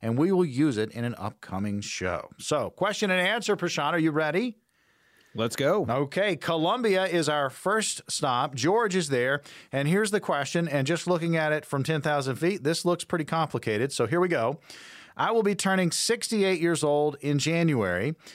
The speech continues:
Speaker 1: I'm currently employed and putting about twenty thousand per year into my four oh one K. This is the max that my current situation will allow. I plan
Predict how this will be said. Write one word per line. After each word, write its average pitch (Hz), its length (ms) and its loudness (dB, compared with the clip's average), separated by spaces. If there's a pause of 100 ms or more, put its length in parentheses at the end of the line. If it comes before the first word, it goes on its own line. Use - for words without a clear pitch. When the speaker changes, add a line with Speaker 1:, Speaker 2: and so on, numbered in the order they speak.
(240)
Speaker 1:
I'm 147 340 -2 (140)
currently 170 600 0
employed 135 640 2
and 131 180 0
putting 170 240 0
about 143 280 -2
twenty 180 340 0
thousand 156 580 0
per - 180 -2
year 139 340 2
into 139 280 -2
my 131 200 -2
four 110 240 0
oh 110 40 2
one 113 220 0
K. 120 320 0
This 151 260 0
is 185 140 2
the 190 120 2
max 160 580 0 (380)
that 143 100 2
my 139 160 2
current 151 320 -2
situation 123 580 0
will 110 160 0
allow. 135 400 0
I 127 160 -2
plan 190 720 0